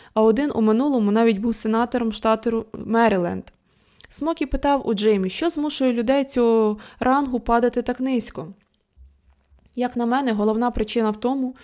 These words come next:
що кожен із них був так чи інакше розчарований», відповів Джеймі. «Зазвичай через жінку. Кожен або втратив свою жінку, або ніколи не мав такої, якої хотів.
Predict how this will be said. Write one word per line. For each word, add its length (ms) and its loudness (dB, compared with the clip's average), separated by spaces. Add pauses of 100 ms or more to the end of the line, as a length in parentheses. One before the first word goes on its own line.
(320)
що 200 -2
кожен 420 0
із 160 -2
них 180 -2
був 180 -6
так 220 0
чи 160 -4
інакше 400 -2
розчарований», 720 0
відповів 380 -4
Джеймі. 440 0 (520)
«Зазвичай 520 0
через 280 2
жінку. 540 -4 (300)
Кожен 440 2
або 180 2
втратив 400 2
свою 300 2
жінку, 400 -4
або 220 0
ніколи 380 2
не 100 4
мав 240 0
такої, 420 2
якої 360 0
хотів. 460 -4